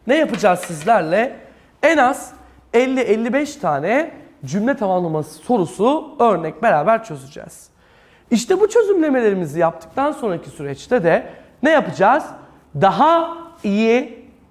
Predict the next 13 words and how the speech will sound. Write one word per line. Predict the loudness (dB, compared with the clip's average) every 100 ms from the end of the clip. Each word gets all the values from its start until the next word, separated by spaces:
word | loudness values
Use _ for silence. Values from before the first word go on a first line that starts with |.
| -2
daha | 0 2 2 0 -10
sağlam | -6 0 2 2 2 0 -10 -16
basacağız. | -16 -16 -20 -20 -20 _ _ _ _ _ _
Sizler | -4 -2 0 2 2 2
de | 0 -2
bu |
söylediğim | -4 -2 -2 -2 -4 -4 -6
çözüm | -6 -4 0 0
yöntemiyle | 0 -2 -6 -8 -8 -8 -8 -10 -20 -20 _
mutlaka | 2 2 4 0 2 2 4
evde | 4 2 2 0 2
antrenman | 2 2 -2 -2 0 0
yapın. | -2 -6 -12